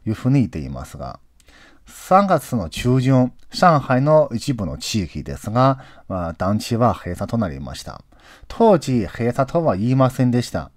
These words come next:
あるいは上海市の政府は認めませんでした。人員の移動制限だというふうに言っていましたが、ただみんなしています。これはロックダウンでしょと、みんなしていますが。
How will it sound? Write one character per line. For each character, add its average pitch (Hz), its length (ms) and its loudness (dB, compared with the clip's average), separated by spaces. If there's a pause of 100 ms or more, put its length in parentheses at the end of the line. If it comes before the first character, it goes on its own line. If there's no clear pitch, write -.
あ 147 140 -2
る 185 100 2
い 165 100 2
は 139 260 2
上 151 260 0
海 104 220 -2
市 - 160 -4
の 127 60 2
政 104 420 -2
府 82 40 -6
は 76 120 -8
認 120 200 -2
め 127 140 0
ま 127 140 -4
せ 120 140 -4
ん 113 60 -2
で 101 100 -4
し - 80 -10
た。 - 220 -10 (580)
人 160 340 4
員 160 100 4
の 170 240 4
移 107 160 -2
動 127 200 2
制 131 280 2
限 123 340 2
だ 95 120 -6
と 107 160 -6
い 110 40 -2
う 107 40 -6
ふ - 140 -6
う 131 40 2
に 147 80 0
言 107 80 -4
っ - 20 -10
て 80 80 -12
い 65 100 -10
ま - 160 -12
し - 60 -16
た - 140 -16
が、 - 240 -14 (420)
た 127 100 0
だ 139 140 4
み 151 140 2
ん 196 40 0
な 123 120 -2
し - 120 -12
て 85 100 -6
い 71 100 -10
ま 67 140 -12
す。 - 240 -14
こ - 120 -8
れ 110 80 -4
は 104 200 0
ロ 110 120 -2
ッ 131 40 -16
ク 123 120 -6
ダ 110 120 -6
ウ 101 40 -6
ン 98 40 -8
で 82 100 -8
し - 140 -12
ょ - 80 -2
と、 - 240 -10 (440)
み 117 120 0
ん 120 40 0
な 85 80 -4
し - 100 -14
て 80 80 -12
い 67 80 -12
ま - 140 -16
す - 140 -18
が。 - 200 -18